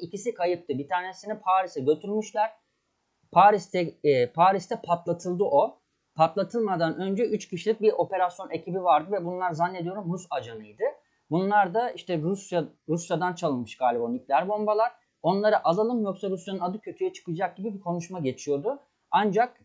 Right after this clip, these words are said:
maalesef ki Dima bunu başaramadı. Arkadaşımız öldü. En sonunda işte "Tam nükleer bombayı ele-, elimize geçireceğiz." demiştik.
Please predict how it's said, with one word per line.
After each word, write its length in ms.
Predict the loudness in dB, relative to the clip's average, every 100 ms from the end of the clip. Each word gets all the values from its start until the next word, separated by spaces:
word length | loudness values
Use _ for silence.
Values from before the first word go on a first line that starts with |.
| -2
maalesef 520 | 0 0 -4 -8 -6
ki 140 | -2
Dima 260 | 0 0 -2
bunu 200 | -4 -2
başaramadı. 680 | -2 -2 -2 -2 -2 -2 0
Arkadaşımız 720 | 0 -2 -8 -10 -8 -8 -6
öldü. 520 | -4 -2 -2 -4 -4 _ _ _
En 160 | -2 -2
sonunda 320 | -2 -2 -2
işte 180 | -4 -6
"Tam 200 | -4 -4
nükleer 340 | 0 2 2
bombayı 300 | 2 2 2
ele-, 240 | 2 -2 -2
elimize 300 | -2 0 -2
geçireceğiz." 840 | -4 -4 -6 -4 0 0 -2 -18 -4
demiştik. 840 | 2 2 2 -4 -8 -10 -10 _